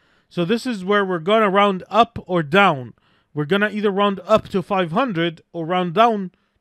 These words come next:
to four hundred. But because this number is four hundred and fifty, so it's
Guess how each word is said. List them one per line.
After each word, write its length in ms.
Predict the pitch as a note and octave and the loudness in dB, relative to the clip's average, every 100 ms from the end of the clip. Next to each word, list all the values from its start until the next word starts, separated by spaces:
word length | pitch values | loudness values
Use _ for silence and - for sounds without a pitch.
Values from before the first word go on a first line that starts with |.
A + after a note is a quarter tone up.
| _ | _
to 160 | - F3 | -8 -8
four 480 | - _ A#3+ D4 G3+ | -10 _ -2 -2 -2
hundred. 520 | E3+ C3+ B2 - _ _ _ _ _ _ _ _ _ _ E3+ | -4 -6 -12 -18 _ _ _ _ _ _ _ _ _ _ -4
But 120 | E3+ | -2
because 720 | G3+ - C4+ C4+ G#3+ - - _ _ - | 0 4 4 4 0 -12 -20 _ _ -8
this 220 | F3 C4 | -4 -2
number 240 | C#4+ C#4 A3+ | 0 2 0
is 160 | G#3 | -2
four 220 | - B3+ | -4 -2
hundred 260 | A3+ A3 F3+ | 0 -2 -4
and 120 | D#3+ | -4
fifty, 560 | - D4+ - D#3 F3 - _ _ _ _ _ | -4 -6 -6 -8 -8 -10 _ _ _ _ _
so 480 | _ G3 F3+ F3+ F#3 | _ 2 2 2 0
it's 640 | F#3+ F#3 F3+ - - - | 0 0 0 -10 -18 -20